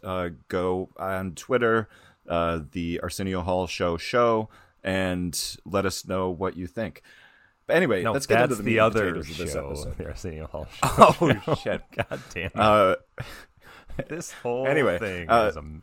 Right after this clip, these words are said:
Speaker 2: this is a mess. People are gonna tune
Speaker 1: let's
Speaker 2: in
Speaker 1: get
Speaker 2: and
Speaker 1: into
Speaker 2: tune out immediately.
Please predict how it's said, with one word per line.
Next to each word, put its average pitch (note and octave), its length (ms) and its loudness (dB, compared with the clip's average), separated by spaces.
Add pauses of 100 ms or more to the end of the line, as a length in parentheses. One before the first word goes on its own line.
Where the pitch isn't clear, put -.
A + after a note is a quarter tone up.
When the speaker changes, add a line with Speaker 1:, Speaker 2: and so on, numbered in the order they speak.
(540)
Speaker 2:
this C#3 180 -10
is - 100 -10
a D2 80 -8
mess. D2 640 -12 (580)
People C3+ 240 -8
are E3+ 60 -4
gonna B2+ 160 -4
tune - 180 -8
Speaker 1:
let's B2 220 4
Speaker 2:
in A2+ 120 2
Speaker 1:
get A#2 160 2
Speaker 2:
and A2+ 220 4
Speaker 1:
into G#2+ 120 -4
Speaker 2:
tune G2 100 0
out D2+ 320 -4
immediately. D#2 600 -10